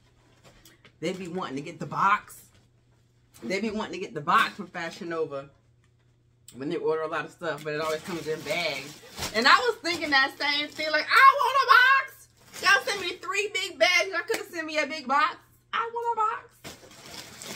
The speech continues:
But all right, y'all. I, one of them is my purses, and I can feel that it's this one. <coughs>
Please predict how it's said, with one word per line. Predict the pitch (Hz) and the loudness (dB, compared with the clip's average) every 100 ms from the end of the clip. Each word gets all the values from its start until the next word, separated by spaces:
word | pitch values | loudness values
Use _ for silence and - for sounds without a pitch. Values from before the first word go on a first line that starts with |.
| - - - - - - - | -10 -12 -20 -20 -20 -20 -8
But | 175 | -6
all | 196 | -2
right, | 175 156 | -2 -2
y'all. | 165 - | -8 -2
I, | 196 233 214 | -4 -2 -4
one | 254 320 | -4 -4
of | 330 | -4
them | 294 | -6
is | 233 | -4
my | 220 | -4
purses, | 175 - 220 220 180 | -6 -4 -4 -4 -12
and | 170 | -14
I | 175 | -12
can | 160 | -14
feel | - 254 226 | -14 -4 -4
that | 185 | -2
it's | 156 151 147 | -4 -8 -10
this | 175 170 - | -10 -10 -16
one. | 120 101 - - - - - - - - 240 - 294 - - - | -16 -16 -20 -20 -18 -16 -16 -16 -10 -6 -6 -4 -6 -6 -10 -8
<coughs> | 220 | -8